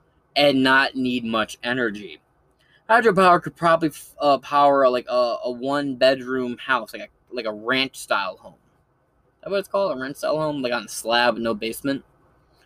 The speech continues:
Hydropower, depending on the size of your turbine or your turbinic motor, could possibly work pretty well.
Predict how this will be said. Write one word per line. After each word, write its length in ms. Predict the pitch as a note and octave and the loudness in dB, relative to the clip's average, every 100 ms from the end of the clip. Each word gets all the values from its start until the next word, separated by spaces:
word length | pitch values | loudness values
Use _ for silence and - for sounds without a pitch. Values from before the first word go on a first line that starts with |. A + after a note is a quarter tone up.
| _ _ _ - | _ _ _ -2
Hydropower, 560 | C4+ C4+ G3+ F#3+ F3 E3+ | 2 2 2 4 4 4
depending 240 | D#3+ E3+ | 0 2
on 80 | D#3 | 2
the 80 | C#3 | 2
size 340 | D3+ D3 C#3 | 4 4 4
of 100 | B2+ | -2
your 120 | B2 | -6
turbine 640 | - C3+ C3+ C3 C#3 C3+ A#2+ | -2 0 2 2 2 -2 -2
or 100 | A#2+ | -2
your 140 | A2 | -2
turbinic 500 | - C3 B2 A#2+ - | -4 0 2 0 -2
motor, 440 | A2+ A#2+ C3+ C#3+ - _ _ _ _ _ - | -2 0 0 -2 -6 _ _ _ _ _ -12
could 580 | - G3 G3 G3 F#3 | 0 2 4 4 2
possibly 800 | D#3+ D#3 D3 D3 - D3+ C#3 C#3 | 0 0 0 0 -4 -8 -4 -2
work 340 | B2+ A#2 A#2 A2+ | -2 -4 -6 -8
pretty 460 | _ _ B2+ A#2 G#2 | _ _ -6 -4 -6
well. 600 | G2 G#2+ A2 C#3+ A#3+ | -10 -12 -6 -6 -6